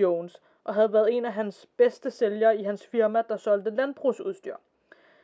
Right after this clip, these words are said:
Han blev dog bedt om at arbejde fra klokken syv om morgenen til klokken elleve om aftenen, seks dage om ugen. Og i nitten hundrede syv, der sagde han så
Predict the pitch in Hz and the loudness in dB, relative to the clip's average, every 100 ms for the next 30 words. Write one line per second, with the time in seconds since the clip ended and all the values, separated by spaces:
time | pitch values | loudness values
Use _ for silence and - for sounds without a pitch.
0 | _ _ - 226 285 339 302 262 262 269 | _ _ -4 -2 4 4 4 4 2 0
1 | 233 220 214 202 214 240 214 - - 214 | 2 0 0 -4 0 2 2 0 -4 -2
2 | 202 - 330 302 269 226 202 226 247 233 | -2 -2 0 2 2 4 2 2 -6 -10
3 | 233 214 208 - 233 226 240 226 - 180 | -6 -6 -6 2 4 4 2 0 0 -6
4 | - 202 185 - 262 233 - 214 190 196 | -8 -12 -12 -6 -2 -2 -2 -4 -2 -2
5 | 196 185 170 170 _ _ _ _ _ _ | -6 -10 -12 -14 _ _ _ _ _ _
6 | - 233 233 240 262 285 240 247 247 220 | 2 2 4 2 2 2 -4 -2 -4 -4
7 | - 269 226 226 - 214 214 | -4 -2 -2 -2 0 0 -2